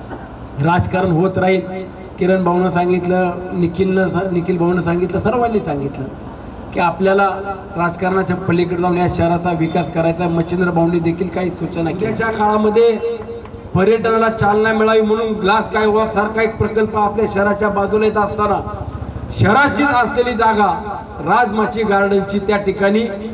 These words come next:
देखील आपल्याला रोपवे आणि बाजूच्या पलीकडं, अं, पुणेगावची जागा, पुणेगावच्या जागेत सुद्धा एक चांगल्या पद्धतीनं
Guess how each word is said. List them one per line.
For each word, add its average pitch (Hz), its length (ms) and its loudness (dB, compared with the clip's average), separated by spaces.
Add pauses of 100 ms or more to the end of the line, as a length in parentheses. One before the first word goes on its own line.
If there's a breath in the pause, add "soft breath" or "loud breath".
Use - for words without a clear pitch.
(200)
देखील 190 260 2
आपल्याला 196 400 2
रोपवे 185 480 2
आणि 202 260 2
बाजूच्या 190 560 0
पलीकडं, 202 580 0 (760)
अं, 160 480 0 (2500)
पुणेगावची 220 560 4
जागा, 165 300 2
पुणेगावच्या 214 720 2
जागेत 196 360 2
सुद्धा 196 260 -2
एक 202 140 0
चांगल्या 190 280 2
पद्धतीनं 190 680 0